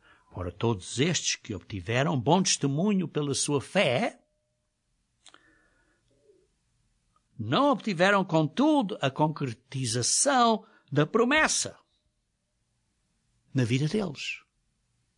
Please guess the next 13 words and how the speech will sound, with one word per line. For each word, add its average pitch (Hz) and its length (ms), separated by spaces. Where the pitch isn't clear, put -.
Mas 117 200
a 117 60
concretização 120 880
da 120 100
promessa 123 520
vai 110 200
ser 131 360
na 131 160
ressurreição, - 840
quando 87 220
vão 90 140
ser 90 200
curados 143 920